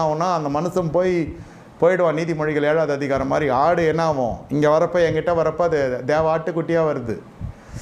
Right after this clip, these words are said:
வீட்டுக்கு போறப்ப அது மாடா மாறிடுது. மாடு தெரியல என்னன்னு. நீதிமொழிகள் ஏழாவது அதிகாரம். மாடு அடிக்கப்படுகிறதை போல போகிறான், சந்து முனைக்கு போகிறான். ஒண்ணும் பண்ண மாட்டான். நம்மால டீ சாப்பிட்டு வரேன்னு போவான் நைட்டு,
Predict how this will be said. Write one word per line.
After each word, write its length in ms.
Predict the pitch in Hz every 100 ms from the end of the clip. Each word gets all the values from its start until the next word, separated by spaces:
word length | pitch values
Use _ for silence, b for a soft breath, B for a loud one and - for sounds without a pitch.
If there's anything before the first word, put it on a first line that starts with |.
| B
வீட்டுக்கு 340 | - 170 175 165
போறப்ப 380 | 165 175 170 185
அது 180 | 180
மாடா 340 | 139 143 165 165
மாறிடுது. 540 | 156 139 127 95 85 - -
மாடு 300 | 127 160 156
தெரியல 440 | 160 160 156 147
என்னன்னு. 440 | 147 143 135 107 85 - - - 135
நீதிமொழிகள் 500 | 160 165 156 156 147
ஏழாவது 320 | 151 160 139
அதிகாரம். 380 | 131 135 123 117
மாடு 280 | 143 156
அடிக்கப்படுகிறதை 720 | 143 151 156 143 147 151 151 151
போல 280 | 151 151
போகிறான், 440 | 143 139 123 110 - B B B -
சந்து 240 | 147 147 160
முனைக்கு 460 | 160 156 156 165
போகிறான். 460 | 139 151 143 123 - - B B
ஒண்ணும் 280 | - 143 180
பண்ண 160 | 170 170
மாட்டான். 320 | 165 160 147
நம்மால 320 | 147 151 143
டீ 120 | 156
சாப்பிட்டு 400 | 165 156 156 143
வரேன்னு 100 | 147
போவான் 320 | 127 139 117 95
நைட்டு, 340 | 135 143 117